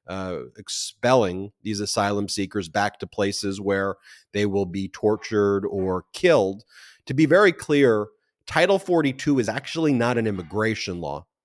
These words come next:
right? Title forty-two is a health law. It involves powers given to the Surgeon General and the C D C to stop the transmission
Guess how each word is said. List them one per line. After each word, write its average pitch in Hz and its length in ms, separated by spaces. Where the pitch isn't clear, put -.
right? 113 280
Title 151 340
forty-two 123 920
is 104 320
a 101 180
health 143 420
law. 95 340
It 113 120
involves 120 800
powers 123 640
given 113 380
to 107 180
the 98 100
Surgeon 92 540
General 143 580
and 104 220
the 98 80
C 113 280
D 98 220
C 139 320
to 107 160
stop 123 560
the 110 80
transmission 104 920